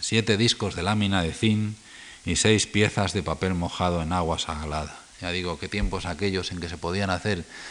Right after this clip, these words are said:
eh, descubrimientos significativos utilizando, eh, tales, eh, eh, elementos. En mil ochocientos veintiuno,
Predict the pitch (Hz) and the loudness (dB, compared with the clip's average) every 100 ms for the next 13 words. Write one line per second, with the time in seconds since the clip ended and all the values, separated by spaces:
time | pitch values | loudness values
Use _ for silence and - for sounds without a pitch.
0 | - - - 101 95 92 95 98 98 - | -14 -12 -4 0 0 0 -2 -2 -2 0
1 | 95 90 90 113 110 110 104 98 87 95 | -2 0 4 4 4 2 2 2 0 -2
2 | 98 87 98 92 85 110 107 107 101 90 | -2 -2 -2 0 0 2 2 0 -2 -4
3 | 82 95 95 92 85 87 - - - - | -4 -2 -2 -2 -4 -6 -12 -20 -18 -18
4 | - 92 87 82 82 82 78 - - - | -8 -2 0 0 -2 -4 -8 -10 -16 -12
5 | - 98 90 80 80 - - 85 80 - | 2 2 2 0 -2 -4 -4 -6 -6 -8
6 | 73 78 73 76 82 - 85 78 82 - | -6 -4 -4 -6 -8 -6 -4 -2 -4 -6
7 | - - - - - - - - - 101 | -8 -8 -10 -18 -18 -20 -20 -18 -8 -2
8 | 131 151 139 139 127 117 117 101 107 139 | 0 2 2 2 4 4 4 2 4 8
9 | 139 135 | 8 6